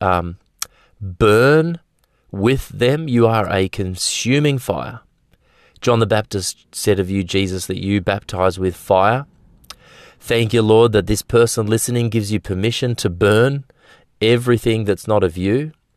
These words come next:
Lord, I'm excited for them, and I pray for them that they would walk along the path that you have for them, that you've written a book about them, and they're gonna fulfill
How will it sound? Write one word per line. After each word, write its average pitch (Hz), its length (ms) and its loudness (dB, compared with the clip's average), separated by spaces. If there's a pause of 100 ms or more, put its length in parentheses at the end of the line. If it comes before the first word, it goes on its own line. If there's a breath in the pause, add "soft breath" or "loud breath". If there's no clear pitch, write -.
(1080 soft breath)
Lord, 117 320 6
I'm 120 240 2
excited 117 520 2
for - 80 -2
them, 131 180 2
and 113 80 2
I 98 80 4
pray 107 320 0
for 123 140 -4
them 120 300 2
that 101 160 0
they 95 140 2
would 92 200 -2
walk 104 400 2
along 98 400 2
the 90 80 -2
path 117 520 -2 (360 loud breath)
that 104 100 0
you 95 160 0
have 98 300 -2
for 135 140 -6
them, 139 320 -6 (280 soft breath)
that 101 120 -6
you've 101 180 -4
written 110 180 2
a 98 60 2
book 107 260 0
about 131 320 0
them, 127 240 2
and 104 160 -2
they're 98 80 2
gonna 95 220 0
fulfill 123 760 0